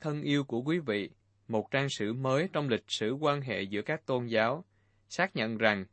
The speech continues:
chúng ta là anh em trong sự khác biệt. Với sự vui mừng, tôi sẽ được gặp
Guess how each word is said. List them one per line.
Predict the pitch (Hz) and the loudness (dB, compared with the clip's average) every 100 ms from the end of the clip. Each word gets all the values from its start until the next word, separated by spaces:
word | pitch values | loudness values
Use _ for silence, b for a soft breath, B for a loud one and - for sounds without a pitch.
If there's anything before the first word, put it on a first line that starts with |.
| _ | _
chúng | - 143 | -8 -6
ta | 165 127 120 | 2 2 4
là | 101 | 2
anh | 98 117 | 0 0
em | 120 123 120 | 0 -2 -2
trong | - 123 | -4 -4
sự | 123 104 - | -4 -6 -8
khác | - 143 - | -6 -6 -2
biệt. | 95 - _ _ _ _ _ _ _ _ - | -4 -4 _ _ _ _ _ _ _ _ 0
Với | 139 | 2
sự | 220 131 | 4 2
vui | 117 147 160 | 2 2 4
mừng, | 135 110 98 - _ _ _ | 4 2 0 -10 _ _ _
tôi | 143 143 | 0 2
sẽ | 135 143 | 4 2
được | 123 104 | 2 2
gặp | 110 107 | 2 2